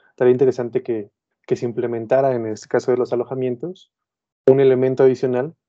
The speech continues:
además de las estrellitas, no sé, un icono que hiciera referencia a, a que este lugar tiene seguridad, ¿no?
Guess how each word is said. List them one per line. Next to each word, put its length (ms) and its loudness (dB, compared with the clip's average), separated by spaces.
además 240 -2
de 60 0
las 120 -2
estrellitas, 500 -4
no 100 -6
sé, 240 -10
un 400 2
icono 400 2
que 80 2
hiciera 200 4
referencia 580 -2
a, 280 -8
a 160 0
que 120 4
este 200 0
lugar 280 2
tiene 500 -4
seguridad, 580 -6
¿no? 140 -18